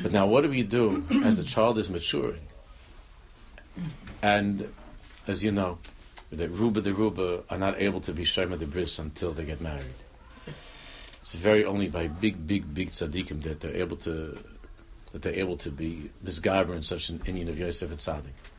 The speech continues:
And that this kid has looked at stuff. The assumption is he has seen stuff. You can imagine that he hasn't, but he has. He's heard about stuff.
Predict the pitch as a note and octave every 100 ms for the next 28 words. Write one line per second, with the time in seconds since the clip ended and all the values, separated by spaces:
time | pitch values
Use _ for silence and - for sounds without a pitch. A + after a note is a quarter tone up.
0 | - - - - - - - - - -
1 | - - - F#2 F2 D#2 G#2+ - - A2
2 | - - - D#2 F2 F#2+ F2 - - E2+
3 | E2 - E2 G2 G2 - F2+ E2 E2+ F#2
4 | F2+ F2 E2+ D#2 - D#2+ E2 - - D#2+
5 | E2+ F#2+ G2+ G2 F2+ F2+ F#2 F2+ G#2 F2
6 | - C#2+ D2+ F#2 F2+ E2+ - - - -
7 | - - - - - - G#2+ G#2 G2+ F#2+
8 | - F2+ E2+ -